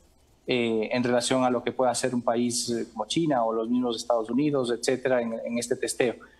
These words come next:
Eh, pero yo creo que aquí también hay, hay un pánico infundado respecto a, a, a este, eh, a este potencial contagio como tal, sobre todo en lo que tiene que ver con alimentos y que van congelados, Fabricio. Recordemos que, eh, los alimentos van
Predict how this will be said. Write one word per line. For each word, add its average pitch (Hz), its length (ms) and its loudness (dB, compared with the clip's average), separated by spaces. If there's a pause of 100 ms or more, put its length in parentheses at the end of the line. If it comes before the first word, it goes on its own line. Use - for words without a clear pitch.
(380)
Eh, 110 280 2
pero 156 160 6
yo 175 180 4
creo 180 180 2
que 175 80 2
aquí 170 340 0
también 156 360 2
hay, 156 160 4
hay 151 320 2
un 151 180 -2
pánico 156 460 0
infundado 139 720 0 (160)
respecto 127 640 -2
a, 113 220 2 (680)
a, 117 280 0
a 127 80 2
este, 127 420 -2 (120)
eh, 127 480 -2
a 131 100 2
este 131 160 0
potencial 127 720 0 (180)
contagio 127 560 0
como 120 260 -2
tal, 110 260 -2
sobre 123 220 -2
todo 139 200 0
en 135 80 2
lo 127 80 0
que 127 80 -2
tiene 131 240 0
que 127 80 0
ver 127 140 0
con 123 160 -2
alimentos 127 500 -2
y 127 40 -8
que - 100 -6
van 135 160 0
congelados, 131 760 0
Fabricio. 110 380 -6 (420)
Recordemos 139 480 0
que, 135 420 -4
eh, 131 160 -4
los 131 120 0
alimentos 143 440 2
van 147 300 0